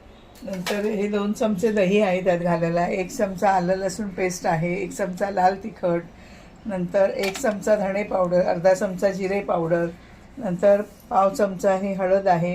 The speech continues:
एक स-, मिरची बारीक चिरून घेतली आहे, एक चमचा होईल एवढी एकच मिरची घेतली आहे, दोन कांदे घेतले आहेत बारीक चिरून आणि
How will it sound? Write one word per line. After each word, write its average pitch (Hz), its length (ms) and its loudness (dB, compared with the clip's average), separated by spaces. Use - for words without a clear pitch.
एक 185 200 -6
स-, - 240 -14
मिरची 185 400 -8
बारीक 190 300 6
चिरून 220 340 -2
घेतली 180 360 -2
आहे, 175 120 0
एक 170 180 -4
चमचा 185 380 -2
होईल 175 260 2
एवढी 175 200 0
एकच 196 420 -2
मिरची 185 340 -4
घेतली 170 400 -8
आहे, 180 80 -6
दोन 196 220 0
कांदे 185 360 4
घेतले 208 320 -6
आहेत 175 120 -2
बारीक 165 280 0
चिरून 175 380 -4
आणि 180 340 -2